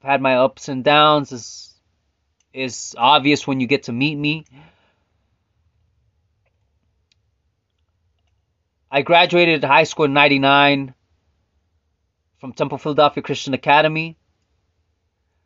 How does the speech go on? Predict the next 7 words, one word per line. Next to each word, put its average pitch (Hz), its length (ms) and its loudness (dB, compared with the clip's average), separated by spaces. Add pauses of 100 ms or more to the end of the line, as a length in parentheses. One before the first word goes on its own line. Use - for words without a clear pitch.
(260)
I 123 60 -8
was 135 160 0
born 151 240 0
in 139 80 -2
French 147 400 -2
Camp, 147 320 -6
Stockton. 180 800 -2